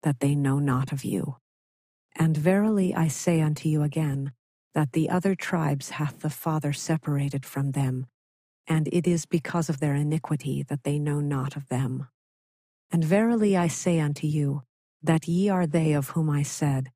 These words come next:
Other sheep I have which are not of this fold, them also I must bring, and they shall hear my voice, and there shall be one fold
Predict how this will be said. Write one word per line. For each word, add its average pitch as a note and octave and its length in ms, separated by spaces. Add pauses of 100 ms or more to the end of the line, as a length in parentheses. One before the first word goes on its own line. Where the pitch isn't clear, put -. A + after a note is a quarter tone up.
(520)
Other F#3 260
sheep D#3+ 400
I D3 140
have C#3 460
which D3 200
are C#3 140
not D3 240
of C#3 140
this D3 200
fold, D3+ 460 (560)
them E3+ 300
also D#3+ 560
I D3+ 120
must C3+ 520
bring, C3+ 460 (580)
and D3+ 160
they D3 180
shall D3 280
hear E3+ 280
my C#3+ 220
voice, C#3 560 (580)
and E3 140
there D#3+ 180
shall E3 220
be D3 200
one D3 420
fold C#3+ 600